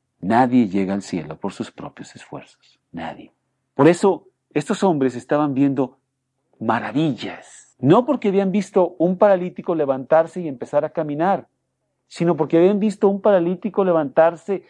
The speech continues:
y empezar a canima-, a caminar glorificando a Dios, porque estaba ya bien con Dios, porque sus pecados habían sido perdonados. Por lo tanto, lo más importante de nuestra vida,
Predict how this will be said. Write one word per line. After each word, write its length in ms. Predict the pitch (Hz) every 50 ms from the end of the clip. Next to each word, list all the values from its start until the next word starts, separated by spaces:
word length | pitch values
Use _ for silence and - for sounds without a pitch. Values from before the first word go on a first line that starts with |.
| _ _ -
y 80 | 151 165
empezar 360 | 156 131 151 - - 170 185
a 80 | 196
canima-, 480 | 185 185 170 160 151 151 156 160 180 - -
a 200 | 131 127 135 123 -
caminar 600 | 160 156 160 165 156 147 147 160 202 233 226 - _ _ _ -
glorificando 1120 | 107 117 131 143 139 139 139 127 - - 127 123 - - 147 147 151 151 147 131 127 123 120
a 100 | 110 98
Dios, 640 | 98 110 117 113 101 87 - - - - - - -
porque 240 | - 92 - - 95
estaba 340 | - - - 113 110 107 101
ya 160 | 95 95 90
bien 380 | 82 90 87 92 92 90 87
con 200 | 82 - 82 82
Dios, 520 | 78 78 76 73 - - - - - _ _ _ _ _ _ _ _ _ _
porque 280 | - 98 - - - 95
sus 220 | - - 90 -
pecados 840 | - - - - - - 117 104 87 78 76 - - - - - _ _ _ _ _ _ _ _ _ _ _ _
habían 340 | - 82 85 92 90 90 73
sido 480 | - - 104 95 90 82 78 - - _ _ _ _ _ _ _ _ _ _ _ _ _ -
perdonados. 840 | - 90 85 85 80 76 73 - - - _ _ _ _ - _ _ _
Por 100 | - 110
lo 120 | 117 120 -
tanto, 600 | - 165 175 165 151 170 160 143 113 - _ _ _ _
lo 120 | - 117 120
más 260 | 139 156 151 - -
importante 840 | 160 147 123 - 135 120 107 - - 143 143 147 139 123 - 131
de 120 | 113 107 101
nuestra 380 | 95 95 - - - 101 92
vida, 360 | 90 95 90 82 73 - -